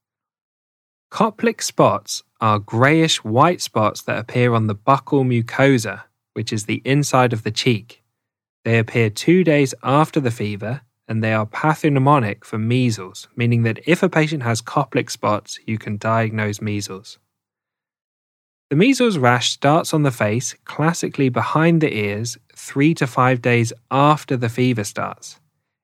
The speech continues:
It then spreads to the rest of the body, and the rash is an erythematous macular rash with flat lesions. Measles is self-resolving after seven to ten days of symptoms.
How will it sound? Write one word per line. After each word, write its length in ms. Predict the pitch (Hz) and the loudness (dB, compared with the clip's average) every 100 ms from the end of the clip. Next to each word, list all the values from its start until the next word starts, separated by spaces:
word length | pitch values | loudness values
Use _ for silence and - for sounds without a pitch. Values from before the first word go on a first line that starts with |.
| - | -10
It 100 | 127 | 0
then 180 | 156 170 | 2 2
spreads 300 | - 139 - | 2 0 0
to 80 | 120 | -4
the 120 | 107 | 0
rest 260 | 139 - | 0 0
of 60 | 151 | -2
the 80 | 123 | 0
body, 480 | 107 98 104 107 - _ _ _ _ - | -2 -4 -6 -8 -14 _ _ _ _ -4
and 140 | 120 | 0
the 60 | 120 | 4
rash 340 | 147 175 - | 4 4 0
is 200 | 139 120 | -4 -2
an 160 | 120 120 - | -2 -4 0
erythematous 800 | 156 180 151 131 123 127 117 - _ | 2 2 2 0 0 -2 -4 -6 _
macular 640 | 117 117 160 190 - 127 110 | -4 2 2 0 -2 0 2
rash 360 | 107 107 117 - | 0 -2 -6 -6
with 200 | 113 110 | -8 -8
flat 420 | - - 123 - | -10 -2 -2 -2
lesions. 640 | 117 113 107 101 98 - - _ _ _ _ _ _ _ _ _ | -2 -2 -2 -8 -14 -20 -20 _ _ _ _ _ _ _ _ _
Measles 400 | 160 202 196 160 | 2 4 4 4
is 120 | 120 | 0
self-resolving 1000 | - 156 175 - 135 123 120 117 113 123 | 2 4 4 2 2 4 4 2 -2 -4
after 360 | 110 107 - | -4 -6 -6
seven 340 | 110 - 135 139 | -8 -2 0 0
to 100 | 127 | -4
ten 280 | - 117 113 | -2 0 0
days 260 | 107 104 | -2 -4
of 120 | 104 | -6
symptoms. 680 | - 120 123 - 104 101 - | -4 -2 -4 -6 -12 -12 -20